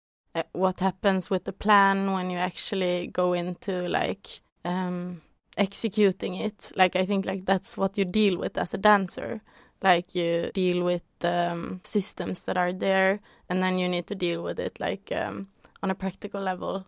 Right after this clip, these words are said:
And I guess, like, that's often where, like, if you talk about, like, uh, strategy and tactics, that the tactical is, like, uh, what's, like, uh,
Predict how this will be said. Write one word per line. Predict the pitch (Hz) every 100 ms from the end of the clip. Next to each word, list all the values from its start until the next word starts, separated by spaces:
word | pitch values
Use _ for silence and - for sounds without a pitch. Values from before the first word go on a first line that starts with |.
| -
And | 185
I | 180
guess, | 180 -
like, | 190 185
that's | 190 185 - - - - - - -
often | 175 - 185
where, | 180 180
like, | 180 175 165
if | 175 170
you | 190
talk | 180 175 -
about, | 180 185
like, | - 175 _
uh, | - 78
strategy | 180 - 208 180 - 190 - 180
and | 180 185
tactics, | 190 - - - 208 208 - - - - _ _ _ _ -
that | 185
the | 190
tactical | - 180 - - 190 180 175
is, | 180 - -
like, | - - - - _ _
uh, | - - 190 202 -
what's, | 185 180 -
like, | - 190 196 -
uh, | -